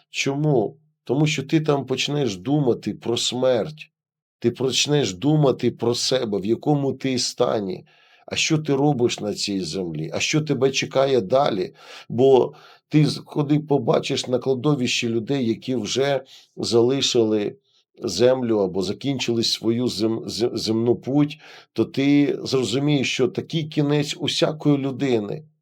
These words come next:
І ти сьогодні живий, ти прикладаєш до цього свого се-, своє серце, і ти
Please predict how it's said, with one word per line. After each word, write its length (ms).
І 100
ти 180
сьогодні 520
живий, 400
ти 140
прикладаєш 840
до 140
цього 380
свого 360
се-, 240
своє 320
серце, 560
і 120
ти 400